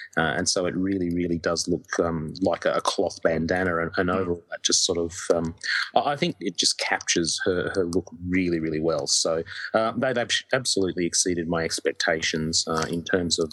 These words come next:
the portrait. Now, in terms of the rest of the sculpting, um, well, uh, I guess this is where neca actually excels. I mean, we're so used to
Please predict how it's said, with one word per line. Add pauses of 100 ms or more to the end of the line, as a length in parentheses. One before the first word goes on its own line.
the (140)
portrait. (920)
Now, (720)
in
terms
of
the
rest
of
the
sculpting,
um, (300)
well,
uh, (200)
I
guess
this
is
where
neca (320)
actually
excels.
I
mean,
we're
so
used
to